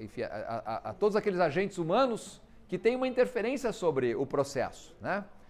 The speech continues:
Eu já tinha comentado um pouco a questão do apoio da alta gerência, né? Mas ainda assim eu tenho que ver assim, o,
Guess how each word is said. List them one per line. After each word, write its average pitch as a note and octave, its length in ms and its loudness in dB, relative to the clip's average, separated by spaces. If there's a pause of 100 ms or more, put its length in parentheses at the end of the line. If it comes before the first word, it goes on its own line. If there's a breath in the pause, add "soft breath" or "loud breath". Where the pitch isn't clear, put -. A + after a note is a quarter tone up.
(300 soft breath)
Eu C3 80 0
já E3 100 4
tinha A3+ 160 4
comentado G3+ 540 8
um D#3+ 60 0
pouco F#3 220 4
a E3 60 4
questão D#3+ 380 2
do C#3 100 4
apoio C#3 340 2
da C3+ 120 6
alta C#3 240 4
gerência, C3+ 640 0 (280)
né? F3+ 240 -6 (640 soft breath)
Mas D3 180 -4
ainda G#3+ 140 -2
assim G3+ 200 -6
eu A#3 40 -4
tenho A3+ 160 -8
que G#3 80 -8
ver G3 140 -2
assim, G3 180 -8
o, E3+ 320 -10